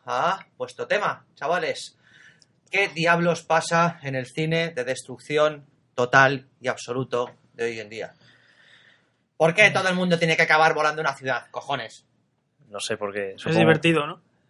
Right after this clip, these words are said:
Speaker 2: mola ver romperse las cosas, es algo que nos pasa desde pequeños, ¿no? O sea, te, te construyen algo y te empiezas a romper.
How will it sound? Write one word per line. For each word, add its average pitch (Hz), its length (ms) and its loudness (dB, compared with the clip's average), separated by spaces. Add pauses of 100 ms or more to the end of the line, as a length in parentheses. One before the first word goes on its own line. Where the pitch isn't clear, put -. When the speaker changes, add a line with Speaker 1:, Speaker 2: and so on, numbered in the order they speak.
(280)
Speaker 2:
mola 127 260 2
ver 117 160 4 (180)
romperse 123 380 2
las 107 120 0
cosas, 110 280 -4
es - 60 -2
algo 123 180 4
que 127 100 0
nos 117 120 -4
pasa 117 180 -2
desde 120 160 -2
pequeños, 98 400 -6
¿no? - 80 -14
O - 680 -20
sea, - 80 -14
te, 110 180 -4
te - 180 -14
construyen 120 340 -6
algo 123 120 -2
y - 20 -8
te 110 100 -14
empiezas 110 240 -10
a 98 40 -10
romper. 98 360 -12